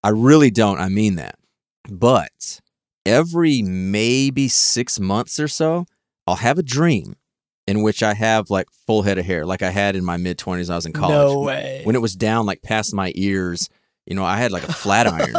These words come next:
Speaker 1: that I would use. I had long hair. It was mid-aughts. If you were, you know, I was twenty-two years old in two thousand six, you got long hair. Just look at Goblet of Fire, uh, the Harry Potter one. That's why they all have long hair there.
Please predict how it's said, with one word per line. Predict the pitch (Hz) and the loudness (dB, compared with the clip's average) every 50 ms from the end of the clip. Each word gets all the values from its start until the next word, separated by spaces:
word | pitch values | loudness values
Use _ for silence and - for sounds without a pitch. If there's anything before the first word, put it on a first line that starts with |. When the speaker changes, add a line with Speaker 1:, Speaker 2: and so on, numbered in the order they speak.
| - - - - - - | -2 -2 -4 -6 -2 0
Speaker 1:
that | 104 107 | 2 4
I | 107 104 | 4 4
would | 104 104 98 98 | 4 4 4 4
use. | 110 110 98 101 | 4 4 4 4
I | 131 143 | 2 2
had | 110 | 2
long | 104 104 107 107 104 104 | 2 2 2 2 2 4
hair. | 127 190 | 4 4
It | 165 | 4
was | 113 104 | 4 2
mid-aughts. | 101 113 135 104 95 101 82 - - - - - - - | 4 4 4 4 4 2 2 0 -4 -8 -8 -8 -8 -10
If | - - 156 | -12 -8 -4
you | 185 | 0
were, | 185 135 104 - - _ _ _ _ _ _ | 2 2 2 0 -2 _ _ _ _ _ _
you | - | -8
know, | 90 | -8
I | |
was | 85 - | -8 -6
twenty-two | - - 135 127 127 117 - 120 | -4 -2 -2 0 0 0 -2 -2
years | 117 110 107 98 110 | 0 0 0 2 2
old | 117 117 101 | 0 0 0
in | - | -2
two | 123 104 | -2 -2
thousand | 104 98 98 85 90 | 0 0 -2 -2 -4
six, | - - - 101 95 | -4 -2 -2 -4 -2
you | 123 131 | -2 -2
got | 123 90 | -2 0
long | 92 98 98 92 90 90 | 0 0 0 -2 -2 -2
hair. | 101 92 82 82 | -4 -4 -6 -6
Just | 110 113 - | -6 -6 -4
look | 147 151 - | -4 -2 -4
at | 101 90 | -4 -4
Goblet | - 101 104 104 104 98 | 0 0 0 0 0 -2
of | 85 - | -4 -4
Fire, | - 90 87 85 73 60 71 - - _ - - | -4 -4 -2 -2 -2 -6 -8 -12 -16 _ -10 -6
uh, | 90 | -6
the | 90 87 | -4 -2
Harry | 95 101 98 92 | -2 -2 -2 -2
Potter | - 95 95 95 87 85 | -2 -2 -2 -2 -2 -2
one. | 76 78 87 | -6 -8 -8
That's | 92 - | -6 -2
why | 135 135 | -2 0
they | 123 | 0
all | 123 123 | 2 0
have | 127 113 | 0 -2
long | 98 98 104 110 113 110 104 | -2 0 0 2 0 0 0
hair | 95 104 107 107 98 82 | -2 -2 0 0 0 -2
there. | 67 57 50 | -4 -8 -12